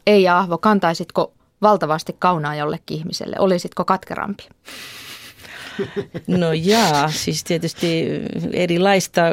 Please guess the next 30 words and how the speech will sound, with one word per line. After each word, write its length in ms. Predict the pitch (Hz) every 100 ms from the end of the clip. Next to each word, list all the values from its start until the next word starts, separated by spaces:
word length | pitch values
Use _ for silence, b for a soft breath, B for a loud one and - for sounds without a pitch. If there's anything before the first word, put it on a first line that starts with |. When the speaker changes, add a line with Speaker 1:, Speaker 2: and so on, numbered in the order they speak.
| 160
Speaker 2:
katkeruutta 600 | 185 - 175 165 156 170
varmasti 400 | 170 170 - 175
löytyy 480 | 170 170 156 151 -
m-, 600 | 156 160 - - 156 175 -
monen-, 400 | 170 160 151 170
monenlaisissa 580 | 175 156 151 156 151 156
henkilökohtaisissa 800 | 160 147 139 147 - 156 - 156
asioissa 320 | 151 151 151
saattaa 320 | 156 156 165
olla, 120 | 156
mutta, 280 | 156 147 160 - B B
mutta 240 | 185 196 175
se, 220 | 240 233
että 180 | 190 175
sen, 280 | 196 175 - - -
sen 240 | - 185
eteen 340 | - 208 180 151
osaisi 440 | 151 165 156 - -
työskennellä, 720 | 185 160 - 147 147 147 165 B B B
sen 200 | - 165
eteen, 400 | - 175 170 160 - -
että 200 | - -
sitä 260 | 160 175 175
voi 200 | 196 185
niinku 260 | 165 156
lähteä 280 | 165 165 170 -
työstämään 580 | 220 208 - 156 151 147
niitä, 260 | 147 151 151 B -
niitä, 240 | 147 - -
niitä, 300 | 156 143